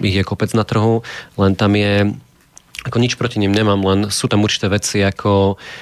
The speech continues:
jednak, že <clears throat> tie supermarkety sú väčšinou, uh, vlastnené zahraničnými firmami a tým pádom, uh,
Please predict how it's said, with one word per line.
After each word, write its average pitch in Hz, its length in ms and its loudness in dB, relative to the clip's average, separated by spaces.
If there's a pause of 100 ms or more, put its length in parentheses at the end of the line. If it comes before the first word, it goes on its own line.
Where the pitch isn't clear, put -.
(160)
jednak, 98 400 0
že 98 560 0 (240)
<clears throat> - 1160 -6
tie 117 100 -2
supermarkety 104 500 -2
sú - 160 -6
väčšinou, 101 320 -2
uh, 95 200 -4 (440)
vlastnené 98 640 0
zahraničnými 98 540 -2
firmami 113 500 0 (400)
a 101 80 -2
tým 98 160 0
pádom, 98 800 2
uh, - 640 -4